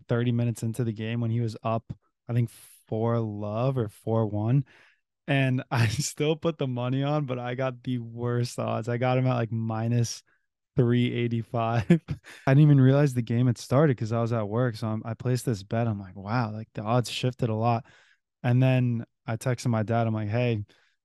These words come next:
got you these odds. Sorry." And he goes, "Well, I guess that's what happens when you're,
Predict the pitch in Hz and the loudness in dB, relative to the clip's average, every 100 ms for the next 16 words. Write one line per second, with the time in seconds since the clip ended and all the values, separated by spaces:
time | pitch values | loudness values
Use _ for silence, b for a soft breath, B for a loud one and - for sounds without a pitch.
0 | _ _ 120 117 123 117 120 107 117 123 | _ _ 0 0 0 0 0 2 2 2
1 | 107 - 117 123 117 110 110 107 101 113 | 0 -4 -2 0 0 -2 -2 -4 -8 -4
2 | 117 117 117 117 - 113 117 107 120 127 | -4 -2 -4 -4 -4 -4 -2 0 0 0
3 | 117 113 113 113 110 | -2 0 -2 -2 -6